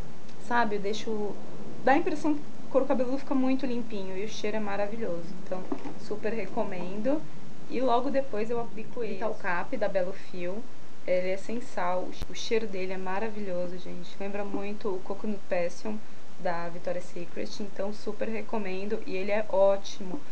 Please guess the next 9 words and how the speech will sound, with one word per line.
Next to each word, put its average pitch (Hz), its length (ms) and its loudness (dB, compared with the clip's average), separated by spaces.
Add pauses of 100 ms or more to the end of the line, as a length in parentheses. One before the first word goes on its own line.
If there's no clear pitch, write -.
(220)
ele 196 180 0
dá 202 200 0
uma 220 160 2
baixada 202 640 0
assim 190 320 0
no, 185 500 0 (640)
na, 175 240 0
no 180 140 0
cabelo, 196 720 0